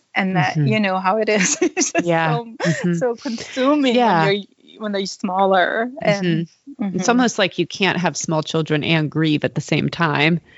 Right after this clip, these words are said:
Speaker 1: Correct.
Speaker 2: So you almost just had to avoid Thailand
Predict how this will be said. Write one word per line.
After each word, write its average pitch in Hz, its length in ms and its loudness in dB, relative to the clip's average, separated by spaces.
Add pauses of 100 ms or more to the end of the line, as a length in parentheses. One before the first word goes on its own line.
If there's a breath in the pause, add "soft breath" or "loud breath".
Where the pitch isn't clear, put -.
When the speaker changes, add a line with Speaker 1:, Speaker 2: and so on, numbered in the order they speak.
(140)
Speaker 1:
Correct. 175 500 2
Speaker 2:
So 160 300 4
you 165 260 0
almost 156 300 2
just 165 160 0
had 147 220 -2
to - 140 -4
avoid 147 520 0
Thailand 143 720 -2